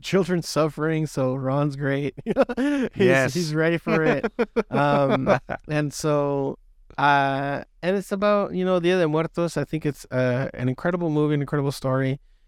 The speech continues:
Speaker 1: Um, and I just, uh, I loved it. I loved it, loved it, loved it. So,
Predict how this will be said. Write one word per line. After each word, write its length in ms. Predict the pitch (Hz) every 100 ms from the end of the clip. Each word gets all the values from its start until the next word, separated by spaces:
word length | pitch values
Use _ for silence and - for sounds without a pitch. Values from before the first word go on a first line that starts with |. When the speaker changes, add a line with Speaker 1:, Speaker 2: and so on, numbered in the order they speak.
| - -
Speaker 1:
Um, 460 | - 120 120 123 - - _ _ _ _ _ -
and 500 | 131 123 123 123 - - - _ _ _
I 80 | 143
just, 320 | 156 175 - 160
uh, 400 | 156 156 156 151 -
I 60 |
loved 220 | 160 240
it. 100 | - - _ _ _ _ - _
I 60 | 131
loved 200 | 196 208
it, 60 |
loved 240 | 180 180 170
it, 40 |
loved 180 | 190 151
it. 100 | - - _
So, 300 | - 117